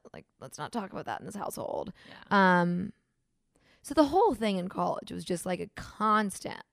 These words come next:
Speaker 1: like, just, like, a little flick at my eating disorder. Like, always kind of,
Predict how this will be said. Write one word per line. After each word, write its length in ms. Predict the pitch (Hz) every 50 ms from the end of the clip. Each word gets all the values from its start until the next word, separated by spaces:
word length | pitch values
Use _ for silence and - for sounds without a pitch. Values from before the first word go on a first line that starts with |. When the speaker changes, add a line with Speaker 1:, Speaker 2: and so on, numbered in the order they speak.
| -
Speaker 1:
like, 400 | - 127 95 90 107 - - - _ _ _ _ _ _ _ _ _ _
just, 200 | - - - - -
like, 100 | - -
a 40 | -
little 180 | - - - _
flick 460 | - - - - - _ _ - _ _ -
at 80 | - 185
my 80 | 175
eating 200 | - - - 202
disorder. 280 | 190 - - 139 110 - -
Like, 120 | - -
always 520 | 196 202 196 196 190 185 180 180 180 175 -
kind 200 | - 180 147 135
of, 120 | -